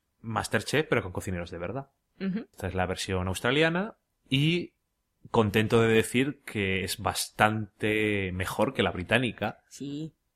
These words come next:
Speaker 2: más dinámica y la gente, bueno, no parecen robots.
Speaker 1: No.
Speaker 2: Tienen sentimientos, reaccionan a las cosas.
Speaker 1: Sí, y es que, <laughs> es que realmente es llamativo. Y bueno, incluso el montaje y todo eso está más cerca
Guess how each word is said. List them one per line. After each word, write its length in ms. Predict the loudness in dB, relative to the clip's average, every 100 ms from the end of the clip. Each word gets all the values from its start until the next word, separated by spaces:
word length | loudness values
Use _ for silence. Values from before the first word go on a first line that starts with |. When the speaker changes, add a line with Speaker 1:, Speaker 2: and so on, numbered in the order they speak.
| _
Speaker 2:
más 220 | -12 -10
dinámica 580 | -8 -8 -6 -6 -6 -6
y 40 |
la 100 | -6
gente, 840 | -8 -8 -6 -4 -2 -2 -2 -6 -12 -12
bueno, 200 | -8 -8
no 120 | -6
parecen 600 | -8 -10 -10 -10 -10 -10
robots. 580 | -10 -8 -8 -10 -14 -20 _ _ _
Speaker 1:
No. 240 | -6 -6 -8
Speaker 2:
Tienen 420 | -10 -6 -6 -6
sentimientos, 960 | -8 -12 -10 -8 -6 -6 -8 -10 -12 -14 -18 -18 -20 _ _ _ -14
reaccionan 600 | -10 -10 -4 -2 -2 -2
a 60 |
las 140 | -6 -8
cosas. 600 | -8 -8 -8 -12 -14 -20
Speaker 1:
Sí, 400 | -6 0 0 -2 _ _ _
y 180 | -4 -4
es 240 | 0 0
que, 360 | 0 -2 -2 -4
<laughs> 560 | -6 -12 -16 -18 -2
es 100 | -2
que 440 | 2 4 8 8 6
realmente 320 | 2 -2 -2
es 60 | 0
llamativo. 420 | 0 0 -4 -6
Y 40 | 2
bueno, 300 | 4 4 0
incluso 340 | -4 -2 0
el 60 | 2
montaje 440 | 2 2 2 2
y 40 | 4
todo 140 | 4
eso 100 | 2
está 140 | -2
más 180 | -2 -2
cerca 500 | -2 0 2 4 2